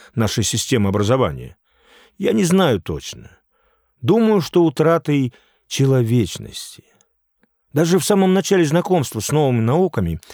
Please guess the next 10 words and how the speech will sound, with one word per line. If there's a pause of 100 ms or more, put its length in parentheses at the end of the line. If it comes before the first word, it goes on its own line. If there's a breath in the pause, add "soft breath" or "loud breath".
(100)
они
понадобились
только
для
наживы, (360 soft breath)
для
создания
всяких
ценных
безделушек,